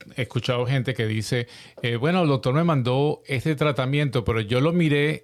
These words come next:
en la, en la computadora y le pregunté a la inteligencia artificial y me dijo que mejor no me tomara eso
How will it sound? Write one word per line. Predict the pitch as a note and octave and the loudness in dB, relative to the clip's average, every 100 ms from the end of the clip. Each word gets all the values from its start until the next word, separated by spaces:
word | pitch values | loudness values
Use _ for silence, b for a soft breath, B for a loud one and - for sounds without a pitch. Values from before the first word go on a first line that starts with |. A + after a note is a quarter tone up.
| _ | _
en | - B2+ | -2 0
la, | A#2 A2 G#2 G#2 | 0 0 -2 -4
en | B2+ A2 | -4 -4
la | G#2 | -2
computadora | A2 G#2+ A#2+ B2+ D#3 | -4 -2 0 0 0
y | |
le | C3+ A#2 | 0 -2
pregunté | A2+ A2 G2 A#2 | -2 -4 -2 -2
a | |
la | C3 | -2
inteligencia | D3+ C3+ B2 B2 B2+ | -2 -2 -2 0 0
artificial | C#3 C#3 C3+ C3 E3+ | -2 -2 -2 0 0
y | D3+ | 2
me | B2 | 2
dijo | A#2+ B2+ | 2 0
que | D3+ | 0
mejor | C3 G#2 A2 | 0 0 0
no | B2 | 0
me | C3 | 0
tomara | B2+ A2+ A2 A#2 | 0 0 0 0
eso | A#2 - C3+ | -2 -2 -2